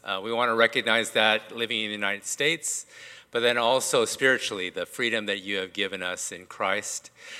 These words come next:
So I pray on this day that, um, our country would come and to, to seek after you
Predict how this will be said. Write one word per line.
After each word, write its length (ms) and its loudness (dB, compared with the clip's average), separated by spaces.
So 380 6
I 20 6
pray 400 8
on 120 6
this 200 0
day 360 10
that, 340 6
um, 460 -2
our 140 0
country 440 -2
would 440 2
come 320 0
and 160 -4
to, 200 -4
to 220 -6
seek 340 -2
after 360 2
you 360 -8